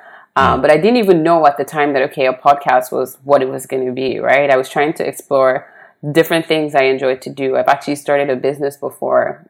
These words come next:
Speaker 1: uh, baking, 'cause as I, I bake cakes, right? <laughs> And so
Speaker 2: Oh,
Speaker 1: I've
Speaker 2: that's cool.
Speaker 1: explored that, and that was fun. And then it was really time intensive. And it got to the point where I was no longer enjoying it. And I was like, "Okay, cool. So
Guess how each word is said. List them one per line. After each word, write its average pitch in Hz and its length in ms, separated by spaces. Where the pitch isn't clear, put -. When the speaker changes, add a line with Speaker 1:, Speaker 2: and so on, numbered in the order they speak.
Speaker 1:
uh, - 380
baking, 147 600
'cause 135 220
as 135 160
I, 127 200
I 139 80
bake 131 240
cakes, - 380
right? 160 260
<laughs> - 180
And 208 100
so 185 140
Speaker 2:
Oh, 165 40
Speaker 1:
I've 160 120
Speaker 2:
that's 156 180
cool. 180 220
Speaker 1:
explored 180 180
that, 131 460
and 143 160
that 156 140
was 160 160
fun. 135 320
And 135 100
then 135 80
it - 60
was 143 160
really 170 180
time 147 240
intensive. 131 720
And 143 140
it 151 60
got 156 160
to 170 80
the 156 60
point 147 220
where 147 80
I 143 60
was 143 100
no 143 100
longer 139 280
enjoying 135 480
it. 123 80
And 127 100
I 139 40
was 135 100
like, 139 100
"Okay, 139 300
cool. 143 320
So 139 400